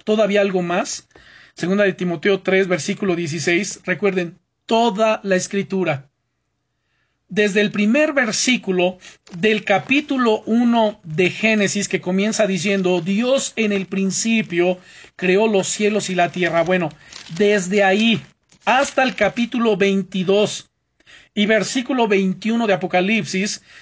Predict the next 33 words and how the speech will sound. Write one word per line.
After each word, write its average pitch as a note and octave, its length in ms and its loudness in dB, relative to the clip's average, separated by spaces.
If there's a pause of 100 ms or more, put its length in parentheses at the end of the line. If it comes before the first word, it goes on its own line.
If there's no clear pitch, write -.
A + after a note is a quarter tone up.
(140)
que F#3+ 140 2
nos F3+ 120 0
dice, G#3 220 2
"La F3+ 180 4
gracia A3 440 0
de G3+ 80 0
nuestro F#3 240 -2
Señor F#3+ 220 -2
Jesucristo G3+ 800 -2 (300)
sea A#3+ 420 0
con F#3 140 -4
todos G#3 220 2
vosotros. F#3+ 420 -4
Amén". E3+ 380 -4 (100)
Pues - 400 -8 (100)
toda A3 480 0 (280)
la F#3 100 0
Escritura F#3+ 460 0
es F#3+ 200 -2
inspirada F#3 640 -2
por D#3 140 -8
Dios. D3+ 300 -4 (200)
No G#3+ 160 2
hay A#3 140 4
un D4+ 180 2
solo C4+ 300 0
libro, F3+ 540 0
un G#3+ 180 0
solo C4+ 400 0
texto, G3+ 540 0
un A3 160 -2
solo C#4 320 -2
versículo G3+ 680 0